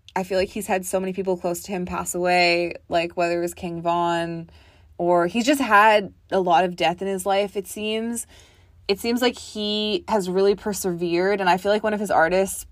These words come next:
Buka, what's his name? Buka six hundred? Buka? Buka? I think, I think it's just Buka. Anyways, whatever. Um,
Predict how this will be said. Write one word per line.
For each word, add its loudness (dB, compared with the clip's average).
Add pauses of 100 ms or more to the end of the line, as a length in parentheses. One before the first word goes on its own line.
(120)
Buka, 4
what's -4
his -10
name? -4
Buka -2
six -10 (280)
hundred? -8
Buka? 0
Buka? 8
I 6
think, -2 (180)
I 2
think 2
it's -6
just -4
Buka. -2
Anyways, 2
whatever. 2 (500)
Um, 4